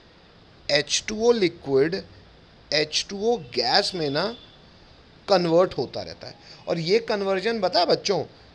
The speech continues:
ये conversion reversible होता है। Reversible कोई भी process होता है, उसको कैसे दिखाते हैं बच्चों? ऐसे एरो से। ये एरो दिखा रहा है कि liquid gas भी convert हो सकता है और gas वापस लिक्विड भी बन सकता है। ऐसे reaction को कहते हैं reversible reaction। और reversible reaction में बच्चों जो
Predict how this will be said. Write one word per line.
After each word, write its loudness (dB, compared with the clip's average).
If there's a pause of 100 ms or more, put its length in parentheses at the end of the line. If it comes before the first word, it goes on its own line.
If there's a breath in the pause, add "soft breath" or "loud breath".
ये 2
conversion 2
reversible 4
होता -2
है। 0
Reversible 2
कोई 2
भी -4
process -2
होता -6
है, -4
उसको -6
कैसे -4
दिखाते -2
हैं -8
बच्चों? -6 (420 loud breath)
ऐसे 4
एरो -2
से। -12 (360 loud breath)
ये 2
एरो 2
दिखा 2
रहा 4
है 2
कि -4
liquid 2
gas 0
भी -6
convert 0
हो 0
सकता -2
है 4
और -6
gas 4
वापस 0 (360 loud breath)
लिक्विड 0
भी -4
बन -10
सकता -16
है। -20 (360 loud breath)
ऐसे 0
reaction -2
को -6
कहते -4
हैं -2
reversible 0
reaction। -8 (500 loud breath)
और 4
reversible 2
reaction -2
में -2
बच्चों -2
जो -4